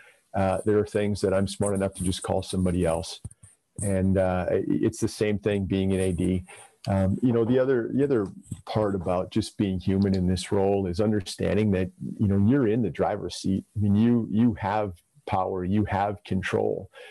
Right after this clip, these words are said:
And so it's okay to tell a parent that you don't know an answer because they can't do anything without you anyway.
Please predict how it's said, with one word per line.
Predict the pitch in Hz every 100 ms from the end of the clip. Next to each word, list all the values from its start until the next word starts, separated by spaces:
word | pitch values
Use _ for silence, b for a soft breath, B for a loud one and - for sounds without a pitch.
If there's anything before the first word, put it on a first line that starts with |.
| B _
And | 98 -
so | 110
it's | 120 143
okay | 117 - 113
to | 104
tell | - - 110 139
a |
parent | - 95 90
that | 98
you | 95 92
don't | 98 95
know | 95 98
an | 87
answer | 101 113 92 90 92 b b b - - -
because | 117 127 123
they |
can't | 123 131 123
do | 131
anything | 127 123
without | 120 120 123 -
you |
anyway. | 113 156 165 - -